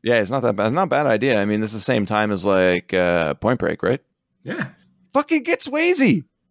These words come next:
Speaker 2: Uh, it's Swayze, perfect.
Speaker 1: Swayze.
Speaker 2: I would have loved it with Swayze.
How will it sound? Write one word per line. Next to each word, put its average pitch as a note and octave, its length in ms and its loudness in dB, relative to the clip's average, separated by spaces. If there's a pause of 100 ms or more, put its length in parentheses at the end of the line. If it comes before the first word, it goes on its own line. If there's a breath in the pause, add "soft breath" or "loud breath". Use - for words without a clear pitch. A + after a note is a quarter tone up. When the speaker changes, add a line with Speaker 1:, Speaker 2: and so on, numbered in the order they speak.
Speaker 2:
Uh, - 40 -12 (140)
it's E3 760 -2
Swayze, G#3 480 -2
perfect. F3+ 580 -2
Speaker 1:
Swayze. D3+ 440 2
Speaker 2:
I G#3+ 60 0
would A#3 140 2
have A#3+ 80 2
loved A#3+ 420 0
it F#3+ 100 -4
with E3+ 140 -4
Swayze. G#2+ 540 -2